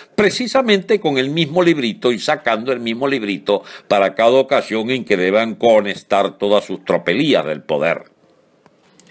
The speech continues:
Yo sé, por ejemplo, que la fractura militar no está en la Constitución, la insurgencia militar tampoco, pero es la única manera de echar a esta cantidad de asesinos a sueldo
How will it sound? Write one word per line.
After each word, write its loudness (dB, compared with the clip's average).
Yo 2
sé, 0
por 0
ejemplo, 0
que -2
la 4
fractura 0
militar 0
no 0
está 2
en 0
la 0
Constitución, 0
la 6
insurgencia 2
militar 0
tampoco, 0
pero 4
es 2
la 4
única 0
manera 0
de 2
echar 0
a 2
esta -2
cantidad 2
de 4
asesinos -2
a 0
sueldo 0